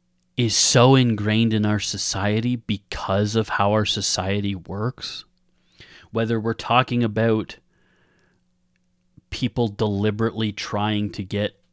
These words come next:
other groups of people addicted so that they can buy their products,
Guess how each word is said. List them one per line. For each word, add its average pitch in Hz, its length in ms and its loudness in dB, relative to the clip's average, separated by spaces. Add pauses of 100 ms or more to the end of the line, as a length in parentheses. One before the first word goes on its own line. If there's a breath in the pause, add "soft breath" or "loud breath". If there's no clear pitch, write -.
other 110 300 2
groups 104 480 -6
of - 180 -14
people 98 580 -8 (380 soft breath)
addicted 101 640 -4
so - 180 -6
that 101 200 -6
they 104 100 -4
can 95 220 -10
buy 98 220 -2
their 95 120 -6
products, 95 760 -6